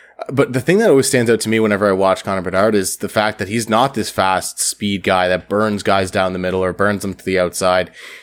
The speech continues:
He plays with so much skill and, and, and understanding of how to manipulate his opponents. He'll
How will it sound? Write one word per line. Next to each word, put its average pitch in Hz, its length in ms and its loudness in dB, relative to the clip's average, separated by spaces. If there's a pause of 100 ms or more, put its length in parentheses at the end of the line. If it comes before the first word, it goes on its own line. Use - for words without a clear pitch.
(120)
He 151 120 2
plays 139 360 2
with 160 100 2
so 120 260 2
much 123 300 2
skill - 720 0
and, 107 140 0
and, 101 260 -6
and 101 160 -2
understanding 104 580 0
of 95 80 -4
how 104 80 0
to 104 80 0
manipulate 101 480 0
his 92 160 -4
opponents. 98 500 -4 (380)
He'll 139 260 2